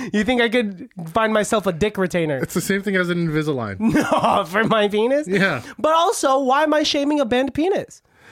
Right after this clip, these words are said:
Speaker 1: I think it angles, so it, <clears throat> it angles left and slightly up, which works.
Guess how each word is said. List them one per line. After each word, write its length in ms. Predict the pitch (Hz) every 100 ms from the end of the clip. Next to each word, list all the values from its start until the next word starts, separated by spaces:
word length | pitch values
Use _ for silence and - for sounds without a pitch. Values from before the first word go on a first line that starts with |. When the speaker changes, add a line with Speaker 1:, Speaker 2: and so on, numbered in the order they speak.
| - -
Speaker 1:
I 140 | 220
think 220 | 233 302
it 100 | 277
angles, 500 | 220 226 233 226 -
so 140 | - 220
it, 180 | 214 -
<clears throat> 1000 | 143 139 127 - _ - - - - -
it 160 | 202
angles 380 | 220 220 214 190
left 400 | 190 202 208 -
and 100 | 196
slightly 400 | - 196 185 185
up, 220 | 180 214
which 280 | 214 185 185
works. 540 | 170 175 220 - -